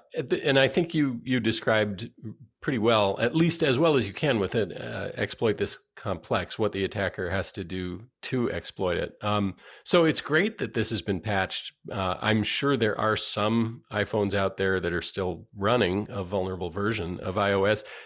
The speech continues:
Do you think it's likely that there are folks out there who are actively trying to exploit this vulnerability, even knowing that their popula-, you know, their target population is probably not huge?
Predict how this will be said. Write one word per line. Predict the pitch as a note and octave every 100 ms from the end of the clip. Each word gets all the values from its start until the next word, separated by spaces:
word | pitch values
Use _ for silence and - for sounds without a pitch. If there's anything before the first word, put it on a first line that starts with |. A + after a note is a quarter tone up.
| -
Do | B2
you | C#3+
think | G3 - C#3+
it's | D3 -
likely | G2+ G2 A2 C3 C3
that | A#2 G2+ -
there | G#2 G2+
are | F#2 F#2
folks | - G#2 G2+
out | - G2+ G2+
there | G2+
who | F2 G#2
are | G2 F2 -
actively | G2 F#2+ A2+ G2+ G#2 F#2+ - - - _ -
trying | - G#2 A2+ A2+
to | A#2 G#2+
exploit | G#2 - - A2 A2
this | G2+
vulnerability, | - G2 G2+ F#2+ G2+ G#2 G#2 A#2
even | D#3+ C#3 B2
knowing | A#2+ C3+ A#2+
that | A2 A2
their | A2 A2+ A2+ - _ - -
popula-, | A#2+ A2+ A2+ G#2 G#2
you | G#2+
know, | F#2+
their | F#2
target | G2 - A#2+ A2
population | - G#2+ - G2+ F#2+ G#2
is | F2
probably | - F#2+ F2+
not | E2+ E2+ - _ _ _ _
huge? | _ - D3+ D#3+ D#3+ C#3+ -